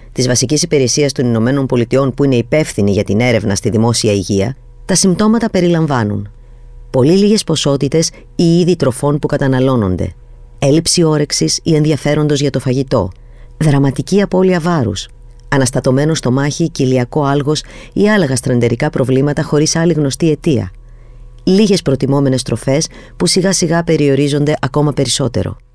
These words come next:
Η κατάσταση της διαταραχής αποφυγής περιοριστικής πρόσληψης τροφής διαφέρει από την νευρική ανορεξία, αν και φαινομενικά οι δύο διαταραχές παρουσιάζουν ομοιότητες.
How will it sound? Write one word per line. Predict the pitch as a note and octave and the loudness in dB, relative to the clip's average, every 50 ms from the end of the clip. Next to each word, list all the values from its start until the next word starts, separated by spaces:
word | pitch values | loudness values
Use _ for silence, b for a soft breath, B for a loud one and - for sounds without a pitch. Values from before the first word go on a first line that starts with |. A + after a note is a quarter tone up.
| - - - - - - - - - - - - | -20 -20 -20 -20 -20 -20 -20 -20 -20 -8 -4 -4
Η | E3+ | -2
κατάσταση | E3 F#3 E3+ E3+ G#3+ A3 G#3+ - A#3 G3+ - A#3 A3 | 0 0 0 0 0 0 0 0 0 0 0 0 0
της | - E3 C3 | 0 0 2
διαταραχής | B2+ C#3+ C#3 C3 C#3+ C3 B2+ A#2 - E3+ E3+ - F3+ | 2 0 2 2 0 -2 -2 -2 -2 -2 -2 -2 -2
αποφυγής | F3 - - - C3 A#2 G2 - E3 F3+ D#3 - | -2 -4 -4 -2 -4 -4 0 0 0 0 0 0
περιοριστικής | - D3 C3 B2+ A#2+ A2+ A2+ G#2 - A2 - - E3+ - - | -2 0 2 2 2 0 0 -2 -4 -6 -4 -4 -4 -4 -4
πρόσληψης | - - D3+ D3+ D3 C#3 D3 C3+ - - - - | -2 -2 0 0 0 0 -2 -4 -4 -4 -6 -6
τροφής | - - G2+ F#2 - - G#2 A2 C3+ - B B B B B B B B B | -4 -4 -4 -2 0 0 0 0 0 -2 B B B B B B B B B
διαφέρει | - G#2 A#2 A#2 A2 - - F3+ G#3+ A3+ F3+ B2+ | -4 0 2 2 2 2 0 0 2 2 2 0
από | A2+ - | 0 -2
την | - A2+ | -2 0
νευρική | G#2 G2+ - G2 G#2 - - | -2 0 0 -2 -2 -2 -2
ανορεξία, | G2+ G2 G2 G2 F#2+ F#2+ - - - A2 G#2 A2 C3+ D#3 B B B B B B B B B | -2 0 0 0 -2 -2 -2 -2 0 0 0 0 -2 -4 B B B B B B B B B
αν | - A3 A#3 | -2 -2 0
και | - C#4 | 0 0
φαινομενικά | - - A#3+ A3 G3 F3 E3 D3+ - - F3+ F#3 | 0 2 2 2 2 2 2 0 0 0 0 0
οι | F3+ | 0
δύο | C#3+ D#3 E3+ F3+ | 2 2 2 2
διαταραχές | E3 E3 D#3 - C#3 C3 B2+ A#2+ - - D3+ - | 2 0 0 0 -2 -2 -2 -2 -2 -2 -2 0
παρουσιάζουν | - D3+ C#3 B2+ - - C#3 C#3 C#3 C#3+ C#3 | 0 -2 -2 0 0 0 0 0 2 0 0
ομοιότητες. | C3 B2+ A#2+ A#2+ A#2 G#2 - F#2+ - F#2 F2 - - | 2 2 2 2 0 0 -2 -4 -6 -6 -6 -6 -10